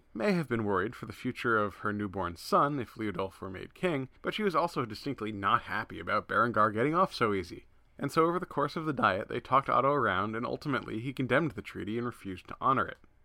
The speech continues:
As a result, the lands of the three conspirators rose in revolt, though they would claim not to be fighting Otto, but his wicked advisors, namely Henry the Quarrelsome. The conspirators held large portions of Lorraine, Swabia, and Franconia,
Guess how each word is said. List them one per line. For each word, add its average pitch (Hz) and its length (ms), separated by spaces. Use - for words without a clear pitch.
As 196 200
a 220 40
result, 95 480
the 120 100
lands 147 500
of 104 160
the 104 80
three 135 220
conspirators 107 680
rose 95 220
in 165 100
revolt, 147 440
though 151 120
they 165 160
would 160 280
claim 127 540
not 110 200
to - 60
be 113 80
fighting 98 420
Otto, 113 300
but 104 120
his 101 240
wicked 104 240
advisors, 123 720
namely 104 300
Henry 90 280
the - 60
Quarrelsome. - 560
The 151 80
conspirators 185 580
held 127 300
large 120 400
portions 113 460
of 98 120
Lorraine, 101 420
Swabia, 98 540
and - 100
Franconia, 135 640